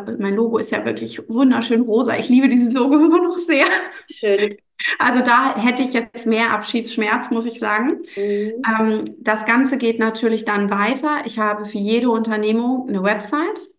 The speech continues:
Speaker 1: Ich habe für jede Unternehmung, ähm, äh, einen Instagram-Account.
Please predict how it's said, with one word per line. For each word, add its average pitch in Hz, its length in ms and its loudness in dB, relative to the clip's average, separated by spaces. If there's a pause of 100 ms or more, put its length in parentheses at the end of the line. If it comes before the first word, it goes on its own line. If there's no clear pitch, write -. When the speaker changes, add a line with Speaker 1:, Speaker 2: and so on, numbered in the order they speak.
(140)
Speaker 1:
Ich - 140 -12
habe 202 160 -4
für - 160 -6
jede 240 720 0
Unternehmung, 214 1080 -2
ähm, 190 580 -4 (840)
äh, 208 60 -4
einen 190 600 0
Instagram-Account. 269 1040 2